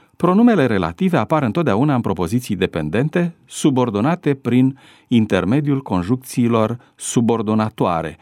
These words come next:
cu care se aseamănă prin faptul că se folosesc numai în propoziții secundare. Pronumele relative sunt flexibile și se caracterizează prin includerea în structura sintactică a propoziției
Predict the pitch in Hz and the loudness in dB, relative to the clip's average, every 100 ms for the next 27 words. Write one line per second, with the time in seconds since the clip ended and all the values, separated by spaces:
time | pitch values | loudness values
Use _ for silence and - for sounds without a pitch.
0 | _ - 123 131 120 - 92 - 120 165 | _ -8 -4 -2 -4 -6 -8 -4 0 2
1 | 202 233 - - - - - 131 127 202 | 2 2 -4 -20 -20 -8 0 0 0 -2
2 | - 165 156 160 156 143 - 135 127 117 | 0 -2 0 0 0 -4 -4 -2 0 -2
3 | 113 160 160 - - 120 185 233 208 196 | -2 -4 -4 -6 -2 2 4 4 4 0
4 | 202 - 117 104 82 82 85 131 - 117 | -4 -2 -2 -2 -4 -4 -4 -4 -4 -6
5 | 113 - 110 104 110 98 82 73 - - | -6 -8 -8 -4 -2 2 2 0 -6 -16
6 | _ _ _ _ _ _ _ _ _ _ | _ _ _ _ _ _ _ _ _ _
7 | _ _ _ _ _ 160 165 190 170 139 | _ _ _ _ _ 0 2 2 2 2
8 | 117 113 98 95 208 208 175 147 - 175 | 2 2 0 0 0 0 0 -2 2 2
9 | 170 - - 165 - - 202 110 80 - | 0 -4 -2 -2 -2 2 2 2 0 -4
10 | _ _ _ - - - _ - - - | _ _ _ -20 -20 -20 _ -8 -4 -2
11 | 123 110 98 - 95 82 85 123 156 147 | -2 0 -4 -4 -6 -4 -2 -2 -2 -2
12 | 139 131 123 110 101 - 185 170 113 90 | -2 2 4 4 2 2 2 2 0 -2
13 | 87 87 - 98 - 147 113 92 - 87 | -6 -8 -10 -10 -6 -4 -2 -4 -8 -8
14 | 82 139 127 - 90 92 87 - 85 78 | -6 -6 -6 -8 -8 -6 -6 -8 -8 -4
15 | 143 170 190 190 190 | -4 -2 0 0 -2